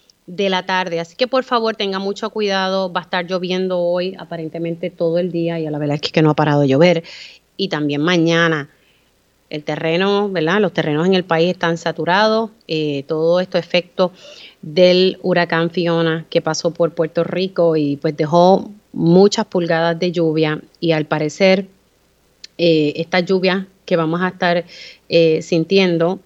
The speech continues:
eh, ¿verdad? Que vamos a estar recibiendo, pues va, va a hacer sus efectos, van a hacer sus efectos porque ya, como dije ahorita, el terreno en el país tras Fiona, pues,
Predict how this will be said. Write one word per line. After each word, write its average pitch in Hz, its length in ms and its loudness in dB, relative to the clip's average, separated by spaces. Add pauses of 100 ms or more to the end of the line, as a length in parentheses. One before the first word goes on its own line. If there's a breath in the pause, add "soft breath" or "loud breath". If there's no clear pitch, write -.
eh, 151 720 -2
¿verdad? 160 180 -2
Que 202 100 0
vamos 160 200 0
a 175 60 -2
estar 185 160 0
recibiendo, 190 720 2 (640 loud breath)
pues 175 200 6
va, 165 680 0
va 170 260 -2
a 185 60 2
hacer 214 220 -4
sus 233 200 0
efectos, 226 480 -2
van 165 160 -4
a 185 40 -4
hacer 220 180 -6
sus 240 180 0
efectos 254 400 -4
porque 165 460 0
ya, 170 360 0
como 190 200 0
dije 202 160 2
ahorita, 202 480 0 (320)
el 165 200 0
terreno 165 500 0
en 202 100 2
el 196 80 -2
país 196 320 0
tras 190 240 -4
Fiona, 208 440 2
pues, 147 200 -6